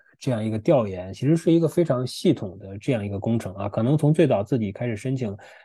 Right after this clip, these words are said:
签证开始，就，就是有，有，有相应的这样一个困难。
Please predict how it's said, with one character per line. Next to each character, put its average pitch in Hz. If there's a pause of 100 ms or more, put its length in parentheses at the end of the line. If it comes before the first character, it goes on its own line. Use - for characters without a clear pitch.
(120)
签 160
证 170
开 107
始， 104
就， 117 (260)
就 127
是 110
有， 95
有， 101
有 101
相 120
应 131
的 92
这 131
样 101
一 101
个 101
困 131
难。 -